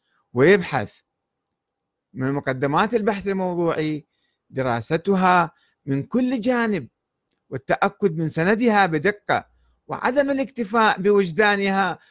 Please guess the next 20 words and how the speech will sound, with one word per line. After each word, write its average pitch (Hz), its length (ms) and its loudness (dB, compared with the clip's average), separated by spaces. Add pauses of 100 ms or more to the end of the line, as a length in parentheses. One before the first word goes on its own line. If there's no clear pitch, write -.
(120)
في 208 140 -4
كتب 208 320 -2
العلماء 185 480 0
السابقين، 160 720 -2
والله 170 240 -2
وجدناها 170 460 -2
بعلماء 165 560 -4 (320)
مشايخ 165 380 -2
الطائفة، 117 640 -2 (1120)
حتى 185 320 -4
إذا 175 300 0
كانت 175 420 -6
خالية 160 480 -4
من 151 240 -2
المعارض، 120 640 0 (1120)
أساطير، 156 680 0 (680)
وذلك 165 640 0
لأن 139 380 -2
احتمال 131 460 -6
الوضع 165 380 0